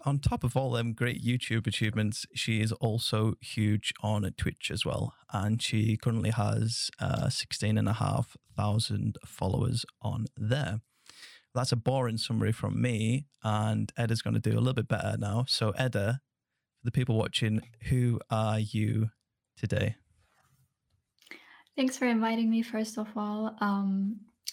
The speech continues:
Speaker 2: I'm a twenty-four-year-old creator from, based in Germany, basically.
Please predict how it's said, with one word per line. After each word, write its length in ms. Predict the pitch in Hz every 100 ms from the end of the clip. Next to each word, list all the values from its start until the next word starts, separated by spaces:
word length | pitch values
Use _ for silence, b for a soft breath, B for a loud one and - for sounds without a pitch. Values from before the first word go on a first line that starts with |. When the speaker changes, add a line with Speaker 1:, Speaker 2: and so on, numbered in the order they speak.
| 370
Speaker 2:
I'm 180 | 220 226
a 60 | 233
twenty-four-year-old 1400 | - 226 240 - 226 226 226 226 214 208 208 208 214 -
creator 500 | - 196 202 - 220
from, 540 | 214 208 202 202 202 -
based 240 | 220 214 226
in 120 | 214
Germany, 380 | 214 208 220 233
basically. 680 | 226 226 233 240 220 226